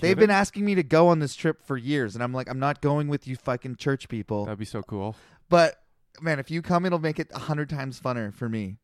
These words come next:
Speaker 2: We'll s-, when is it? When is it again?
Speaker 1: September, like, it's
Speaker 2: God damn, that has to be
Speaker 1: two
Speaker 2: a
Speaker 1: weeks
Speaker 2: goal
Speaker 1: in
Speaker 2: of mine.
Speaker 1: September. Yeah, we can do it. Um, Ca-
Speaker 2: Holy fuck.
Speaker 1: Camilla got me tickets to some fucking metal concert in
Speaker 2: People
Speaker 1: Sweden.
Speaker 2: are gonna hundred percent think we're turning religious.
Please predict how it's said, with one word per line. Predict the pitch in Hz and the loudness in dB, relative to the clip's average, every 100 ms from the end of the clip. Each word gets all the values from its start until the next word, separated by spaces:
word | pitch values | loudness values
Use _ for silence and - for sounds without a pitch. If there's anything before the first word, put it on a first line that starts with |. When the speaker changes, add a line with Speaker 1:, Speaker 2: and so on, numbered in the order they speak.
| _ _ _ _ _ _ - | _ _ _ _ _ _ -12
Speaker 2:
We'll | 117 | -6
s-, | 143 - | -6 -6
when | 117 131 208 | -2 0 0
is | 127 | -2
it? | 110 78 | -2 -2
When | 113 | -4
is | 131 | -4
it | 127 156 | -6 -6
again? | 185 214 | -6 -6
Speaker 1:
September, | 208 165 - 170 175 175 175 165 | -6 -6 -4 -4 -2 -2 0 -2
like, | 156 - - _ _ | -4 -8 -20 _ _
it's | 143 | 0
Speaker 2:
God | 175 175 117 | 4 4 4
damn, | - 131 120 | 0 0 0
that | 113 | 0
has | 120 117 | -2 -4
to | - | -2
be | |
Speaker 1:
two | 104 | -2
Speaker 2:
a | |
Speaker 1:
weeks | 202 117 | 0 0
Speaker 2:
goal | 110 | 0
Speaker 1:
in | |
Speaker 2:
of | 180 | 0
mine. | - | -2
Speaker 1:
September. | - 160 143 120 - _ _ | 0 0 0 -4 -6 _ _
Yeah, | 233 | -2
we | 185 | 0
can | 202 220 | -2 -2
do | 170 240 | 0 0
it. | 135 - _ _ _ _ _ _ _ _ - | 0 -4 _ _ _ _ _ _ _ _ -6
Um, | 156 156 156 147 | -2 0 0 0
Ca- | 131 | -4
Speaker 2:
Holy | 113 | -6
fuck. | 98 123 95 _ _ _ _ _ | -6 -6 -6 _ _ _ _ _
Speaker 1:
Camilla | - 175 180 190 | -2 0 2 2
got | 185 180 | 2 0
me | 175 | -4
tickets | - 170 175 - | -4 -4 -4 -8
to | - 160 | -6 -6
some | - 156 147 139 - | -4 -6 -6 -8 -6
fucking | 156 147 143 | -6 -4 -4
metal | 135 135 147 | -2 0 0
concert | - 151 147 160 143 | -2 -4 -4 -6 -6
in | |
Speaker 2:
People | 120 160 | -6 -2
Speaker 1:
Sweden. | 147 147 | 2 6
Speaker 2:
are | 190 | 6
gonna | 185 175 | 6 2
hundred | 123 139 151 | 0 -2 -2
percent | 147 139 135 113 - | -4 -6 -4 -6 -6
think | 113 107 | -6 -6
we're | 104 | -10
turning | 98 98 101 | -10 -10 -10
religious. | 90 90 95 90 85 - | -10 -8 -8 -8 -12 -14